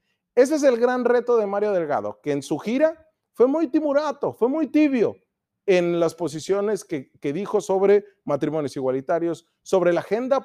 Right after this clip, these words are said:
pública política de Morena. Fue muy tibio, no se atrevió. Incluso hizo las paces con todo mundo y se hizo amigo de todos. Y eso al final veremos. Hay que recordar algo y con esto cierro. ¿Qué pasará en Baja California?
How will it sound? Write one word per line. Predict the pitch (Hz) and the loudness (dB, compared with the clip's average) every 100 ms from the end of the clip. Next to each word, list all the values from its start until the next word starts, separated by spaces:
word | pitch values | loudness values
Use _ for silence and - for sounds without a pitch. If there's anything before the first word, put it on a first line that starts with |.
| - | -4
pública | 285 302 285 269 | -8 -6 -4 -6
política | 277 220 240 254 262 240 247 | -4 -2 -2 -4 -6 -4 0
de | 226 | 0
Morena. | 202 202 175 131 113 _ _ _ _ | 0 0 0 -4 -8 _ _ _ _
Fue | 190 | -4
muy | 302 302 | -2 0
tibio, | 285 175 117 - _ | -2 -2 -4 -8 _
no | 175 | -4
se | 277 | 0
atrevió. | 262 214 165 107 _ _ _ _ | 0 0 0 -4 _ _ _ _
Incluso | 190 214 202 254 302 302 311 330 - | 0 0 0 0 0 2 2 0 -4
hizo | 247 233 - 269 277 269 262 - - | -8 -6 0 0 2 0 -2 -4 -8
las | 196 185 160 | 0 0 0
paces | 220 240 - | -4 -4 -6
con | 202 165 | -4 0
todo | 233 247 | 0 0
mundo | 247 277 277 277 196 | -2 -4 -2 -4 -6
y | 160 | -10
se | 214 | -8
hizo | 220 | -4
amigo | 202 196 | -2 -2
de | 165 | -2
todos. | 135 117 98 - _ _ _ _ _ _ - | -4 -6 -8 -12 _ _ _ _ _ _ -2
Y | 139 | 0
eso | 165 214 | 2 0
al | |
final | 180 127 151 160 | -2 -4 -2 -2
veremos. | 131 107 92 - _ _ _ - | -4 -6 -10 -20 _ _ _ -6
Hay | 147 | 0
que | 214 | 2
recordar | 202 170 160 165 | 2 2 2 2
algo | 143 117 117 | 2 0 -4
y | |
con | 139 139 | -4 -6
esto | 139 139 | -8 -12
cierro. | 113 95 95 - _ | -8 -8 -10 -16 _
¿Qué | - 240 | 0 4
pasará | 285 262 254 | 4 4 2
en | 254 | 0
Baja | 233 240 | 0 0
California? | 226 202 - 175 131 110 | 0 0 0 0 -2 -8